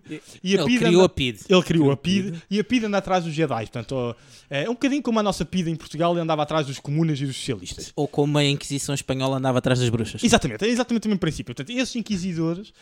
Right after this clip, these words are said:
Speaker 2: ela faz parte, é a terceira irmã, não é?
Speaker 1: Terceira, terceira.
Speaker 2: Terceira irmã, porque havia mais duas, aparentemente.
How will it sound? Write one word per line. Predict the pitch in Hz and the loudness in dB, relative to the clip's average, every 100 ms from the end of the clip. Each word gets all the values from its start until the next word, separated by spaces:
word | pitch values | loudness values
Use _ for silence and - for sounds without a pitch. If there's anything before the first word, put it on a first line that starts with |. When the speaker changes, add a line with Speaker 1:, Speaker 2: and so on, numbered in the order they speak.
| - _ | -20 _
Speaker 2:
ela | 143 147 147 | 0 0 0
faz | 156 143 | -2 -2
parte, | 151 165 156 | 0 0 -2
é | 135 | -4
a | |
terceira | - - 135 | -6 -4 -4
irmã, | 113 104 127 | -4 -6 -6
não | 120 104 | -6 -8
é? | 104 104 95 92 - | -10 -12 -14 -8 -4
Speaker 1:
Terceira, | 147 147 110 | 0 0 0
terceira. | 95 - 107 | -4 -6 -6
Speaker 2:
Terceira | - 123 | -4 -4
irmã, | 110 120 143 175 | -6 -6 -6 -6
porque | 156 - | -8 -8
havia | 117 | -6
mais | 120 117 | -4 -4
duas, | 139 160 | -6 -8
aparentemente. | 120 113 165 | -8 -8 -8